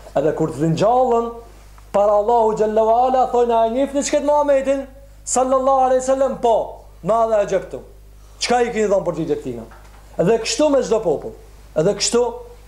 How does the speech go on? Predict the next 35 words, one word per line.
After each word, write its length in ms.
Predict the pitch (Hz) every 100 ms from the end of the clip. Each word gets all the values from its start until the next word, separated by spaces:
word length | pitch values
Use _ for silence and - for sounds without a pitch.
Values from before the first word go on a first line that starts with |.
| -
me 120 | 165 190
çdo 160 | 151 185
popull. 340 | 175 127 110 - - - - - - - - - -
E 280 | 196 247 247 - - -
trembëdhjeta, 600 | 220 240 240 233 175 135 113 - - - - -
numri 520 | 147 190 220 196 185 185
i 100 | 170
vogël 520 | 131 190 185 185 185 190
të 80 | 156
cilët 260 | - 160 160
janë 120 | 135
përgjigj 320 | 147 147 -
pejgamberëve. 520 | 139 131 123 107 104 - - - - - - - - - - - - - -
Shumica 540 | - 160 180 202 185
e 80 | 160
pejgamberëve 580 | 160 160 156 175 165 160
kanë 180 | 156 143
qenë 120 | 156
me 80 | 139
pasues 300 | 135 127 127
të 80 | -
pak. 180 | 127 - - - - - - - -
Rrallë 460 | 135 151 180 180 160
ka 120 | 151
pas 240 | 165 156
pejgamber, 480 | 156 151 151 175 185 - - -
çka 100 | - 151
janë 120 | 135
përgjigj 420 | 139 131 156 - - - - -
shumë 240 | - 143
pasues. 460 | 127 131 113 - - - - - -
Dhe 120 | 139
kjo 120 | 156
çka 180 | 156 170
do, 120 | 160